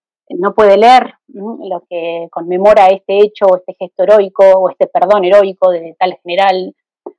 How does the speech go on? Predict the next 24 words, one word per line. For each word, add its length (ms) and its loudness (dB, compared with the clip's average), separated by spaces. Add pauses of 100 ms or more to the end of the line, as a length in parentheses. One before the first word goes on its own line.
(100)
eh, 480 -10
o 100 -6
de 140 -6
tal 520 -2
generalísimo. 720 -2 (920)
Bueno, 200 2
todo 180 4
eso, 140 0
ayudados 340 2
de 60 0
esta 160 0
guía, 260 2
pudimos 560 -4
hacer 220 -6
un 100 -4
viaje 300 -2
genial, 500 -2 (840)
eh, 720 0 (1800)
que 500 4
nos 160 0
dio 100 4
ganas 240 0
también 540 -2
de, 880 -8